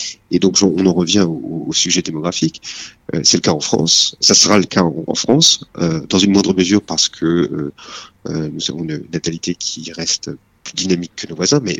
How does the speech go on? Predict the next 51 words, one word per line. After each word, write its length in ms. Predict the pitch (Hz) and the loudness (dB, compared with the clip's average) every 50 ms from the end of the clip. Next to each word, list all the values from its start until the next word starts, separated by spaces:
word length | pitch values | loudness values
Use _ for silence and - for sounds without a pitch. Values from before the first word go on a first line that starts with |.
| - 82 | -8 -8
malgré 280 | 85 80 78 - 85 | -8 -8 -4 -4 -6
tout, 200 | - - - - - | -4 -2 -4 -2 -2
ça 160 | - - 82 | -2 -2 -2
va 120 | 76 80 78 - | -4 -6 -8 -6
être 280 | - 87 - - - - | -8 -6 -6 -6 -8 -8
le 80 | 80 - | -8 -2
cas. 240 | - 127 139 156 - - - - - - - - - - | -2 -2 -2 -2 -6 -10 -12 -10 -8 -8 -8 -10 -8 2
Et 80 | - 92 | 4 6
on 80 | 98 98 | 6 6
voit 160 | 110 147 151 | 6 4 4
que 60 | - | 6
ça 140 | - 107 - | 4 4 4
commence 260 | - 107 127 135 - | 2 2 4 4 4
à 40 | 110 | 4
être 120 | - - | 2 0
pris 260 | - - - 104 104 | -6 2 4 4 6
en 80 | 98 92 | 6 4
main 480 | 98 104 113 123 131 139 143 139 131 117 | 6 4 6 6 6 6 6 6 4 4
chez 180 | - - 80 | 2 0 0
nos 100 | 80 80 | -2 -6
voisins, 560 | 76 82 82 82 98 110 127 147 156 156 - - - | -6 -6 -2 0 0 0 0 0 0 -2 -2 -2 -2
euh, 840 | 92 90 82 80 82 82 82 82 80 78 78 80 78 76 76 76 73 71 71 71 67 62 53 64 - 52 - | -4 -4 -4 -6 -8 -10 -10 -12 -12 -12 -14 -14 -14 -16 -18 -20 -20 -20 -20 -20 -20 -20 -20 -20 -20 -12 -6
sur, 300 | - - - - - 80 - - - - 82 | -4 -4 -4 -4 -10 -14 -16 -20 -16 -10 -6
mais 80 | 82 | 0
si 160 | 82 - 90 | 2 2 2
on 40 | 85 | 2
se 60 | - | -2
projette 300 | - - 85 90 85 - | -2 -2 0 0 2 2
à 20 | 85 | 2
l'échéance 300 | 80 - - 78 78 - | 2 2 0 0 -2 -2
deux 80 | - | -2
mille 100 | 78 78 | -4 -4
trente, 320 | - - - 123 139 - - - - - - - - - - | -6 0 0 0 2 2 -2 -6 -6 -8 -6 -8 -10 -10 -8
c'est 240 | - - - 98 98 | -4 2 4 4 4
deux 240 | 98 95 - 107 104 | 4 4 4 4 6
millions, 460 | 107 107 101 98 98 104 113 123 131 | 6 4 2 4 4 4 4 4 4
je 80 | 120 - | 2 2
crois 140 | - 95 | 0 0
qu'en 100 | - 92 | 0 0
France, 240 | - - 117 123 - | -2 2 2 2 4
c'est 260 | - - 98 101 101 | 4 6 6 4 6
deux 120 | - 113 98 | 4 2 4
millions 180 | 104 104 101 | 4 4 4
et 60 | 95 92 | 4 2
demi, 440 | 101 104 107 120 131 135 139 143 - - | 2 2 2 4 4 2 0 -4 -8 -10
c'est 140 | - - 85 | -6 -4 -4
un, 100 | 82 73 64 _ _ - - | -4 -4 -10 _ _ 2 2
deux 60 | 131 | 4
millions 200 | 127 113 110 104 | 4 4 2 2
de 40 | - | 2
personnes, 300 | 92 - - 117 110 | 0 0 0 0 -2